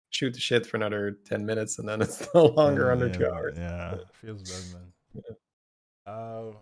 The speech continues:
Speaker 2: but yeah, thank you for joining me, Shady, and, uh,
Speaker 1: Happy as always, man. Thanks for making sure everything on the technical side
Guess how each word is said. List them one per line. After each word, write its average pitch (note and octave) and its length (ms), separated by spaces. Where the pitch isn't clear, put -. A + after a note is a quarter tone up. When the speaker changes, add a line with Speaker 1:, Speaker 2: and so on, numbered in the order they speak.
Speaker 2:
but B2+ 180
yeah, B2+ 120
thank F3+ 320
you F#3 100
for F3 140
joining E3+ 360
me, E3 120
Shady, E3 540
and, G#2+ 320
uh, G2+ 260
Speaker 1:
Happy - 220
as G#1+ 120
always, G#1+ 280
man. - 180
Thanks G2+ 260
for G#2+ 640
making G#2+ 320
sure B2+ 600
everything G#2 540
on G#2 100
the G#2 80
technical - 480
side G#2+ 420